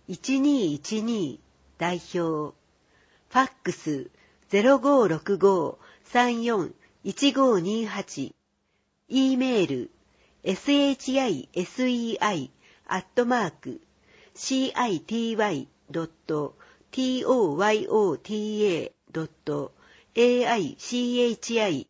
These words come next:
ドットジェーピー。広報トヨタは、古紙配合率七十パーセントの再生紙と植物油インキで印刷しています。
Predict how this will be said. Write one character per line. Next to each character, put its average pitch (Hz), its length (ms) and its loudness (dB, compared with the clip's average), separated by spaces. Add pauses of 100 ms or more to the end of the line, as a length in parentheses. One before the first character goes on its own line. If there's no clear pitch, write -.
ド - 160 -8
ッ - 60 -12 (160)
ト 143 280 -4 (320)
ジ 208 120 4
ェ 208 140 4
ー - 40 -4
ピ 170 420 -6
ー。 - 1500 -20
広 311 260 4
報 196 240 2
ト 226 120 -6
ヨ 233 180 4
タ 156 160 -4
は、 135 300 -6 (340)
古 294 100 4
紙 175 240 2
配 226 280 2
合 247 240 4
率 156 440 -2
七 202 280 2
十 254 180 -2
パ 254 260 2
ー 247 40 -4
セ 262 180 0
ン 233 80 -6
ト 165 160 -2
の 143 220 -2
再 226 260 0
生 226 240 2
紙 - 160 -8
と 139 300 -6 (280)
植 233 320 -4
物 277 260 0
油 262 180 0
イ 254 200 0
ン 226 100 -4
キ 160 160 -4
で 147 260 -2
印 214 220 0
刷 208 300 -6
し - 100 -12
て 202 120 -2
い 185 140 0
ま 160 160 -2
す。 - 200 -20